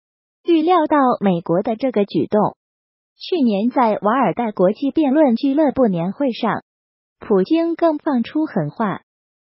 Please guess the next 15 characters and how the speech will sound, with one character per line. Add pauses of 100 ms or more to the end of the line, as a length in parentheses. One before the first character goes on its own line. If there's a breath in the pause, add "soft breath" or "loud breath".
(240)
如
果
俄
罗
斯
遭
导
弹
袭
击， (500)
发
动
袭
击
者